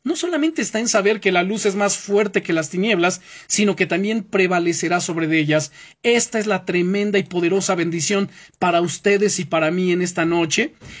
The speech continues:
el saber que somos la luz de Jesucristo, que la luz de Cristo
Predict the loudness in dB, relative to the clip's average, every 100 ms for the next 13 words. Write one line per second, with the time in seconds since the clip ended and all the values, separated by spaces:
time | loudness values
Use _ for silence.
0 | 0 2 2 0 2 2 2 4 2 2
1 | -2 -2 -2 0 2 2 0 -2 -2 -2
2 | -2 -4 -4 -4 -4 -2 0 2 0 -2
3 | -2 -6 -4 -2 -2 -2 -2 -4